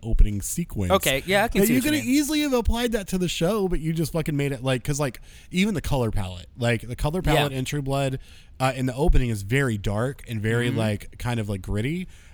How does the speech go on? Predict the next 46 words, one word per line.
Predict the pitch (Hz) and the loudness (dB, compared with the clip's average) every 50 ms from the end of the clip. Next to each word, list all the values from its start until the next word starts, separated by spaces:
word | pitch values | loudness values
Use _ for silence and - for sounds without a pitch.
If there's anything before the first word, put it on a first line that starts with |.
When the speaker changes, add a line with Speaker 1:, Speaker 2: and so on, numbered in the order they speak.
| - - | -10 -4
Speaker 1:
And | 120 123 120 117 117 117 110 - - | -2 0 0 0 0 0 -2 -4 -6
in | - 120 120 117 117 110 107 104 | -4 -4 -2 -2 -2 -4 -4 -4
the | 117 117 113 113 113 110 107 107 107 - - - - - - - - - - - | -2 -2 -2 -2 -2 -2 -2 -4 -6 -8 -14 -20 -20 -20 -20 -20 -20 -20 -20 -8
Speaker 2:
It | - | -4
fe-, | - | 0
Speaker 1:
television | - 170 175 147 147 - 127 120 | 0 0 2 2 2 0 2 0
Speaker 2:
it | - 214 - | 2 4 4
Speaker 1:
program. | 160 196 196 | 4 4 4
Speaker 2:
feels, | 190 208 - - - 202 196 104 101 - | 4 4 4 4 2 2 0 -2 -2 -4
it | 202 196 | -4 -6
feels | - - - 180 196 208 185 - | -6 -6 -6 -4 -4 -4 -4 -4
like | 170 175 175 - - - | -4 -6 -6 -6 -8 -10
an | 147 156 160 - - | -10 -10 -10 -8 -4
old | 147 156 160 170 170 170 170 160 - - - - - | -2 -2 -2 -2 -2 -4 -6 -8 -10 -14 -20 -14 -8
television | - 165 165 170 156 165 147 151 165 143 | -6 -6 -4 -4 -4 -4 -4 -6 -8 -8
show. | - - 202 214 160 101 | -8 -4 -4 -4 -2 0
Speaker 1:
Yeah, | 131 165 185 151 | 2 2 2 2
it's | 113 95 95 - | 0 -2 -6 -6
great. | - - 120 165 196 | -4 -2 0 0 0
Speaker 2:
It's | 214 | 0
supposed | - 185 - 202 220 208 | 0 0 0 0 -2 -2
to | - 196 | -4 -6
feel | - 196 196 | -4 -4 -4
like | 185 180 156 | -4 -4 -6
an | 151 113 | -6 -6
old | 135 151 160 - | -4 -4 -4 -4
television | - 143 139 131 131 127 123 113 | -6 -8 -8 -6 -8 -8 -10 -10
show. | - 117 110 - | -10 -10 -4 -2
Speaker 1:
And | 156 160 160 | 0 2 2
then, | 180 208 196 180 175 - - | 2 2 2 0 -2 -4 -4
like, | 139 143 139 127 120 | -2 -2 -2 -2 -2
when | 147 147 147 | -2 -2 0
you | 151 143 | 0 0
get | 127 127 143 143 139 131 - - - - - - | 0 0 0 0 0 -2 -6 -10 -12 -14 -14 -10
to | - - 147 135 135 131 135 120 | -6 -4 -2 -2 -2 -2 -2 -4
the, | 120 120 117 117 | -4 -4 -4 -4
the | 120 127 123 | -4 -6 -4
main | 120 120 123 123 117 | -2 -2 -2 -2 -4
thing, | - 135 139 135 | -4 -4 -4 -4
it's | 117 107 - - | -4 -6 -6 -4
basically | - 123 139 135 - 165 143 143 139 135 | -2 -2 -2 -2 -4 -6 -6 -4 -4 -4
like | 131 117 113 117 113 104 - - - - - - - - - - | -2 -2 -2 -2 -2 -4 -6 -10 -18 -20 -20 -20 -20 -18 -10 -6
Andy | 117 123 120 120 117 | -4 -2 -2 -4 -4
Griffith | 107 110 110 107 - 110 101 - - | -4 -4 -4 -4 -4 -4 -6 -6 -6
with | 101 95 | -8 -8
sex. | - - - - - - - - - - | -8 -10 -12 -14 -14 -16 -16 -16 -16 -16